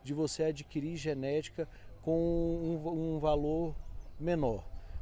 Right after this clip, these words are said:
porque a partir do segundo semestre eu não tenho dúvidas que vai passar, né, do, do, do patamar aí de dezoito, vinte mil,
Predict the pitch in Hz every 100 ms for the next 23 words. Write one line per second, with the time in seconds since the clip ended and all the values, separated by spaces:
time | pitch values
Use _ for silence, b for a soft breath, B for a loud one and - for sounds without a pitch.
0 | - 131 - 147 143 143 127 - 156 -
1 | 139 135 - 131 139 139 143 147 160 151
2 | 143 123 135 139 139 143 - b b b
3 | - 139 143 147 139 135 143 - 143 135
4 | - 139 147 143 b b - 120 139 147
5 | 135 123 117 113 110 110 107 127 120 135
6 | 135 127 135 127 135 123 123 120 123 135
7 | 135 120 123 123 110 135 131 123 110 135
8 | 127 - 117 120 135